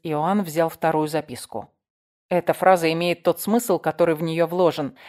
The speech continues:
"Всякое нечестие, всякое преступление вызывает Божий гнев". Если такие фразы выбраны намеренно –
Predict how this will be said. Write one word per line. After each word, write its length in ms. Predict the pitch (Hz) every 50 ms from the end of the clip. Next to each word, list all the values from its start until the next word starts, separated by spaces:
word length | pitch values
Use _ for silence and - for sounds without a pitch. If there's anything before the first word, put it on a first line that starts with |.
| - - -
"Всякое 440 | - - - 185 175 - 180 165 165
нечестие, 720 | 165 165 156 - - 254 285 262 - - - 156 127 123
всякое 400 | - - - 190 175 - 180 170
преступление 920 | 170 175 170 160 - - 160 - 214 247 254 226 175 139 123 117 - - _ _ _ _ _ -
вызывает 560 | 165 185 160 151 160 147 165 190 208 185 151
Божий 300 | 147 165 180 165 185 190
гнев". 440 | 165 156 151 135 113 110 - - - _ _ _ _ _ _ _ _ _ _ _ _ _ _ _ _ _ -
Если 340 | 180 143 170 - - 170
такие 340 | 156 - 156 - - 170 156
фразы 320 | - - 175 170 156 165 151
выбраны 400 | 165 170 160 165 165 160 160 156
намеренно – 720 | 160 156 156 156 156 156 156 160 180 196 214 247 240